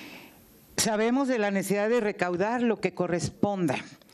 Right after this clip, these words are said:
Que existen bandas delincuenciales de cuello blanco, también lo sabemos.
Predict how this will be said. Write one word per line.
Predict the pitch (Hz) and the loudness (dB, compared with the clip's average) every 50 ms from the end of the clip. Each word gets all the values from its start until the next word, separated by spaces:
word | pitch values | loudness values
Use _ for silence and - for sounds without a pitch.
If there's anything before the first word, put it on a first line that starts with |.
| - - - - - - - - _ - - _ _ - - | -20 -20 -20 -20 -20 -20 -20 -20 _ -20 -20 _ _ -12 -6
Que | - 214 214 214 | -2 -2 0 0
existen | 196 202 - - 226 233 - - 247 233 233 220 | -2 -2 -2 0 0 0 0 0 0 0 0 0
bandas | 214 214 220 226 214 226 196 | 0 0 0 0 0 2 2
delincuenciales | 208 202 185 185 170 - - 180 165 151 - 185 185 190 190 196 202 190 196 - - - 151 | 2 0 0 0 0 0 -2 -2 0 0 0 2 2 2 0 0 0 -2 -2 -6 -8 -4 -2
de | 170 165 165 | -2 -2 -2
cuello | - 202 196 190 202 196 | -2 -2 0 0 0 2
blanco, | 185 190 196 202 202 196 - 208 202 | 0 0 0 -2 -4 -4 -4 -4 -4
también | 202 202 - 180 170 170 165 175 180 180 185 185 185 | -4 -4 -4 -4 -2 -2 0 0 2 2 2 2 2
lo | 185 180 | 2 0
sabemos. | - - 165 156 135 127 123 110 104 - - | 0 0 0 2 2 2 0 0 -4 -8 -18